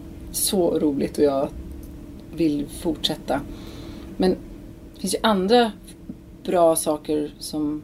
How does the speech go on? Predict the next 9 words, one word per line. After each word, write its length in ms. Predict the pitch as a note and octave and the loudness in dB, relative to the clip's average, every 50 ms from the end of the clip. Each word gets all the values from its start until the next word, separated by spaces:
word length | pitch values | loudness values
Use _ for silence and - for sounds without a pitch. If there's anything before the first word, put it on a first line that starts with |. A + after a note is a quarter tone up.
| D#3 | -10
man 140 | E3 E3 D#3 | -12 -12 -12
kanske 240 | - E3 D#3 - D#3+ | -12 -12 -12 -10 -6
vill 160 | D3+ D#3 D#3 | -4 0 2
göra 360 | D#3+ D3 C#3+ C#3 D3 D3 D3+ D3+ - - - - - - - - - - | 4 4 4 2 2 0 0 -2 -8 -16 -18 -18 -18 -18 -18 -16 -14 -12
som 200 | - - G3 G3+ | -6 -4 -2 -2
inte 140 | F#3+ - G3+ | -2 -2 -4
kanske 260 | - F#3+ F3+ - F3+ | -6 -6 -6 -4 -6
är 40 | E3+ - | 0 4
jobbrelaterat. 1080 | C4 C4+ G#3+ D#3+ D3 - C#3 C#3 - - - - - - - - - - - - - - | 4 4 4 2 0 -2 -2 -2 -4 -4 -4 -6 -4 -4 -6 -6 -6 -10 -12 -14 -14 -14